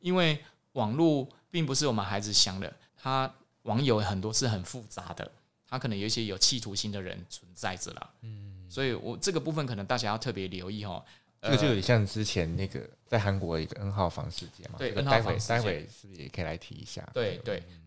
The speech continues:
Speaker 1: 那其实我要讲的是另外的例子，哦，
Speaker 2: 嗯。
Speaker 1: 就是，呃，之前有个网红叫小玉。
Speaker 2: 哦，呀，
Speaker 1: 哦，那个换脸技术，
Speaker 2: 对。
Speaker 1: A I换脸技术，
Speaker 2: 嗯。
Speaker 1: 就是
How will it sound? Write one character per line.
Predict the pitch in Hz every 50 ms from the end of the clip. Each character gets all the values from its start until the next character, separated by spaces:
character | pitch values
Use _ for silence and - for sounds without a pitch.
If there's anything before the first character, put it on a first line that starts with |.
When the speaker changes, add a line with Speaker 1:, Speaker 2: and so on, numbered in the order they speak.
| -
Speaker 1:
那 | - 180 175 - - -
其 | - - 185 196
实 | 185
我 | 151 131 127
要 | 151 180
讲 | - - 110 101
的 | 104
是 | 107 131
另 | 135 143 139
外 | 131 123
的 | 110
例 | 104 123 120
子， | 110 101 - 104
哦， | 98 95
Speaker 2:
嗯。 | 110
Speaker 1:
就 | 107 127
是， | 117 131 123 113 104 110 - - - _ _ _
呃， | - 120 107 101 101 98 95 92 85 - - - -
之 | - - 156
前 | 165 - 135 113
有 | 101 95 95
个 | - -
网 | - 117 101 95 92
红 | 90 95 92 92 101
叫 | - - 123 120 113 107 104 101 101 101 - _ _ _ _ _ _ _ _
小 | - - - 117 90 87 -
玉。 | 131 135 107 - - _ _ _ _ _ _ _ -
Speaker 2:
哦， | - 113 123 110 - - - - - -
呀， | 101 98 95 87
Speaker 1:
哦， | 110 104 113
那 | 131 143
个 | - 104 104
换 | 101 180 165
脸 | - 120 104 104
技 | - - 139 120
术， | 107 - 131 107 -
Speaker 2:
对。 | - 104
Speaker 1:
A | 104 -
I | 147 143 143
换 | 156 143
脸 | 117 107
技 | 101 104 113 110
术， | 110 107
Speaker 2:
嗯。 |
Speaker 1:
就 | 104 123
是 | 120 117 101 101 98 90